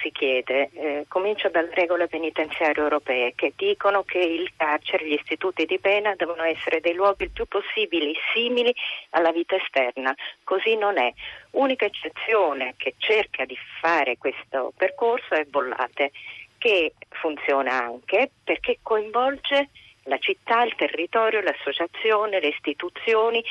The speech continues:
che considerano quel luogo non un luogo estraneo, un pianeta carcere come ci piace dire, ma considerano parte della loro, eh, territorio.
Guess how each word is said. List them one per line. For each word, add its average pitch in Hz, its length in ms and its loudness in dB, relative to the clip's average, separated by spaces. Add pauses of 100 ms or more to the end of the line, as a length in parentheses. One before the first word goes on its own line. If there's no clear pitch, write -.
(400)
che 220 460 2
considerano 143 920 0
quel 262 200 2
luogo 175 440 4
non 226 240 2
un 165 120 0
luogo 151 200 2
estraneo, 131 540 -2
un 135 100 -8
pianeta 151 500 2
carcere 131 560 0
come 127 240 -4
ci - 140 -10
piace 135 340 2
dire, 131 300 -2 (280)
ma 247 140 2
considerano 175 680 0
parte 202 520 0 (300)
della 185 300 2
loro, 165 540 2
eh, 135 500 0 (880)
territorio. 190 720 0